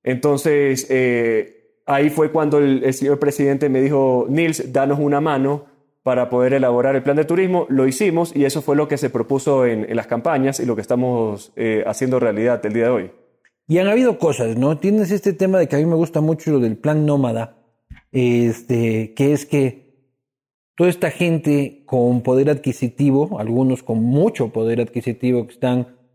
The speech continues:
Speaker 2: trabajando encerrados en un departamento en Nueva York,
Speaker 1: Ujú.
Speaker 2: este, puedan hacer lo mismo a través de una buena conexión de internet desde Puerto López,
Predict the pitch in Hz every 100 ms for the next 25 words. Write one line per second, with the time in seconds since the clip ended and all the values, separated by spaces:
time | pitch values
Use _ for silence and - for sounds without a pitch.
0 | _ - 120 113 139 131 135 131 - 123
1 | 135 131 135 131 123 120 123 127 131 127
2 | 123 120 131 123 - 120 127 123 - 123
3 | 120 117 110 - 117 113 110 110 - _
4 | _ _ 135 135 135 123 - 135 131 131
5 | 147 175 156 147 147 123 123 120 127 127
6 | 123 120 127 127 123 117 113 131 131 127
7 | 123 131 156 160 160 - _ _ - 135
8 | 135 131 139 147 147 156 151 196 226 135